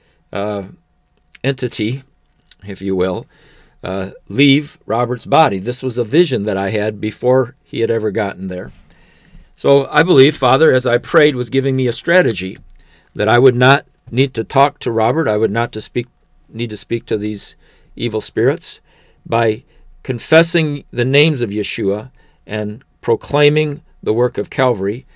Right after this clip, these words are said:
and quoting several scriptures, the atmosphere in the sanctuary would change, and with the agreement of these other men, Robert would be delivered. Well, that is exactly what happened. Pastor Joe and Robert and the other man arrived.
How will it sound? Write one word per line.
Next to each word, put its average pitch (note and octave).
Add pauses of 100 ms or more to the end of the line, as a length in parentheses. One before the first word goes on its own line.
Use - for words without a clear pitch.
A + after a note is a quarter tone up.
(220)
and G2
quoting C3
several A2+
scriptures, A2 (340)
the G#2+
atmosphere C#3+
in C3
the B2
sanctuary C3
would G2+
change, A2 (600)
and A2
with G#2
the A#2+
agreement C3
of C3
these B2+
other C3
men, B2+ (720)
Robert A#2
would A#2
be A#2
delivered. A2 (360)
Well, D3 (880)
that C3
is C3+
exactly B2+
what B2
happened. C3 (280)
Pastor B2
Joe B2+
and A2+
Robert B2
and A#2
the A2+
other A#2+
man B2
arrived. B2